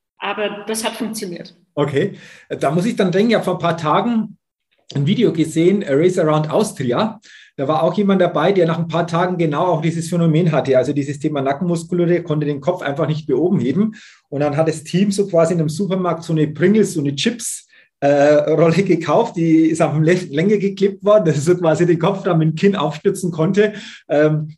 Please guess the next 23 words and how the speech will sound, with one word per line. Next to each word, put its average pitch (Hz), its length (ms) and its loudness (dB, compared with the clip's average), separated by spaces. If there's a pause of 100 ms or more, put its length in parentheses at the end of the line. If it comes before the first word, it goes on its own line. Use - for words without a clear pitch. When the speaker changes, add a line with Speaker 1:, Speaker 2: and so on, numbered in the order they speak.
Speaker 2:
das, 156 240 -2
das 170 180 -2
war 160 140 2
so, 175 180 0
so 160 180 0
ein, 151 120 0
so 165 100 -2
ein 160 80 0
Erlebnis. 147 480 0
Also 151 200 0
auch 143 140 -2
hier 196 140 0
nach 160 180 0
Lösungen 180 440 2
suchen, 185 420 0
wie 160 160 -2
geht's, 175 380 2
wie 160 80 -6
kann 165 180 -4
man 160 140 -2
zumindest 160 380 -2
diese 156 140 -4
Situation 160 800 -2